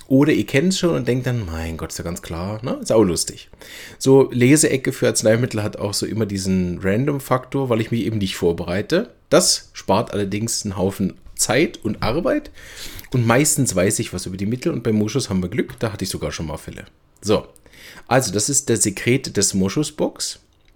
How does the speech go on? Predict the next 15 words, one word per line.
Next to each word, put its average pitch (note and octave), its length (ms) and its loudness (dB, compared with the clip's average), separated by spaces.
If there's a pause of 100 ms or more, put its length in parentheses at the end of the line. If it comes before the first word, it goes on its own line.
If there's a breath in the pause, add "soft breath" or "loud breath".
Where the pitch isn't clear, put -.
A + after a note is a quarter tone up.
(720)
Und, A2 460 2
äh, G#2 420 2 (640 loud breath)
das G#2+ 200 2
ist G#2+ 100 -2
also G2+ 160 -2
die G2+ 160 -2
Ausgangssubstanz A#2+ 1300 0
ist - 140 -4
Drüsensekret A2+ 920 -2
des - 200 0
männlichen G#2 560 0
Moschustieres, - 1040 -6
bekannt - 500 -6
aus - 380 -4
einigen F#2+ 460 -2